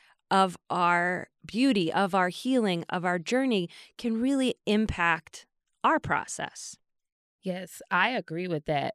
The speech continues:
Speaker 2: I think that a lot of times when we are in the healing journey, we cannot see sometimes those beautiful pieces of ourselves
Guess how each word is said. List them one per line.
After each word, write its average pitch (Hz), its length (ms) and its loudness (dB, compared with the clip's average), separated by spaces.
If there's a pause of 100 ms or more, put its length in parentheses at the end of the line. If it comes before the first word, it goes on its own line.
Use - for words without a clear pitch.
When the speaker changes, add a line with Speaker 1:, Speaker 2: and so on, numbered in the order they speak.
(120)
Speaker 2:
I 160 80 0
think 185 340 -2
that 170 160 0
a 165 80 2
lot 160 180 2
of 160 100 -4
times 165 340 -2
when 156 140 -2
we 170 240 -2
are 151 280 -2
in 165 240 2
the 160 140 0
healing 156 560 0
journey, 160 560 0
we 160 180 -4
cannot 147 540 -2
see 156 800 -6 (260)
sometimes 160 580 0
those 156 220 -2
beautiful 156 500 0
pieces 226 760 -4 (320)
of 220 180 4
ourselves 233 720 2